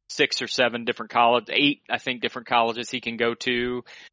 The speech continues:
But if you choose the college path, you only get to play one game. Uh, you just play the, like, the tournament game or whatever. Uh, and then if, uh,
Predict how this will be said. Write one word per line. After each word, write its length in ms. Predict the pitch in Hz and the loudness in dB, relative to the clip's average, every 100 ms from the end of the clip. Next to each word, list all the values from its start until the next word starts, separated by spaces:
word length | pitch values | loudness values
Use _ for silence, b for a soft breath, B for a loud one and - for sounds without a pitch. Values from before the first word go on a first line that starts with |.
| _ _ - | _ _ -2
But 140 | 120 | -2
if 140 | 123 | 0
you 60 | 120 | -4
choose 400 | - - 165 151 | -2 0 0 -2
the 100 | 127 | -4
college 540 | - 120 120 139 135 | 0 4 4 4 0
path, 380 | - 143 143 143 - | -2 0 0 -2 -4
you 120 | 165 | -2
only 220 | 117 123 | -2 -2
get 140 | 117 | -4
to 60 | - | -6
play 240 | - 123 | 0 2
one 380 | 117 101 104 120 | 2 0 -4 -2
game. 420 | 113 104 123 151 160 _ - | -2 0 0 -2 -10 _ -4
Uh, 280 | 104 98 104 | -2 0 -2
you 140 | 110 | -4
just 160 | 110 - _ | -6 -6 _
play 300 | - 120 120 | 0 2 4
the, 160 | 120 107 - - | 4 0 -2 -4
like, 200 | 101 - | -2 -2
the 80 | |
tournament 400 | - 113 117 127 | -4 -2 0 -2
game 300 | 120 131 143 | 0 2 2
or 100 | 143 | 0
whatever. 400 | 143 147 156 175 - B B _ _ _ _ _ _ _ - | 2 2 2 -2 -6 B B _ _ _ _ _ _ _ 2
Uh, 420 | 127 120 110 104 | 4 6 4 4
and 180 | - 131 | 2 0
then 400 | 131 127 123 120 - | 2 4 2 -2 -10
if, 480 | - 139 131 - - | -6 0 0 0 -2
uh, 560 | 127 120 113 107 101 | 2 4 4 4 2